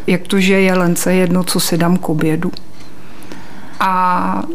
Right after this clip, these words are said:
mě to neskutečně vyhovovalo, cítila jsem se výborně. Tělesně, psychicky.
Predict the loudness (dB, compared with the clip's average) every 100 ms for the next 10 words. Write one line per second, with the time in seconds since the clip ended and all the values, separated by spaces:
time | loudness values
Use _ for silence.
0 | -2 2 2 4 0 0 2 2 4 4
1 | 4 4 2 2 0 0 2 0 2 0
2 | 0 2 2 2 2 0 -2 -4 -4 0
3 | 2 2 2 2 2 2 0 0 0 2
4 | 0 0 0 2 2